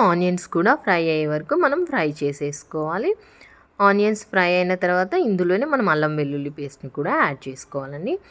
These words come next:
చూసారు కదా, ఇక్కడ ఇంకొక ముకుడు పెట్టుకొని అందులో రెండు స్పూన్ల ఆయిల్ వేసుకున్నాను. ఆయిల్ వేడి అయిన తర్వాత కొద్దిగా జీలకర్ర, ఒక రెండు పచ్చిమిర్చి, ఒక రె-, రెండు ఆనియన్స్,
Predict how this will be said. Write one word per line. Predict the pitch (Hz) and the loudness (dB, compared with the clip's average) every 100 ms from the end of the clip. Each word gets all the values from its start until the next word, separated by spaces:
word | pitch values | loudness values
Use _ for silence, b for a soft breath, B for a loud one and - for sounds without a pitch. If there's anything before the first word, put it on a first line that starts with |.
| B B B | B B B
చూసారు | 214 202 196 247 | -2 2 2 4
కదా, | 339 | 2
ఇక్కడ | 277 185 175 | 4 4 4
ఇంకొక | 170 175 180 170 | 0 -2 0 -2
ముకుడు | 156 165 | -2 -2
పెట్టుకొని | 165 156 190 269 | -2 -2 -2 0
అందులో | 240 170 165 156 | 2 2 0 0
రెండు | 147 147 | -2 -6
స్పూన్ల | - 156 147 139 | -8 -4 -2 -2
ఆయిల్ | 143 143 | -4 -6
వేసుకున్నాను. | 139 - 143 139 143 226 196 | -6 -8 -10 -8 -4 -2 0
ఆయిల్ | 147 147 | 0 -2
వేడి | 143 139 | -4 -4
అయిన | 143 147 | -6 -6
తర్వాత | 151 165 269 202 | -6 -2 0 0
కొద్దిగా | 143 147 170 156 | -2 2 2 0
జీలకర్ర, | 151 143 151 170 311 - B B B 170 | -2 -2 -2 0 0 -2 B B B 2
ఒక | 185 | 4
రెండు | 165 170 - | 4 0 2
పచ్చిమిర్చి, | 147 - 156 156 151 269 339 - | 0 0 -8 -8 -6 -4 -4 -4
ఒక | 156 170 | -2 0
రె-, | 156 151 b b b b 175 | -2 -6 b b b b 2
రెండు | 170 180 175 - 160 | 2 4 2 0 0
ఆనియన్స్, | 156 160 170 185 | 0 2 -2 0